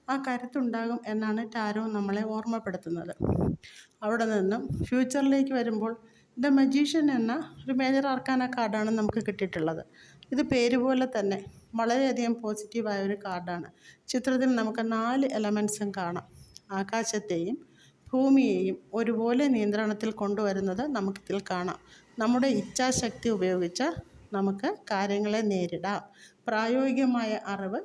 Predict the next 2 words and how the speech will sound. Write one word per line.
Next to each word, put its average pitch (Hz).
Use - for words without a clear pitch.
പ്രയോജനപ്പെടുത്തുക. 185
വ്യക്തിജീവിതത്തിലും 196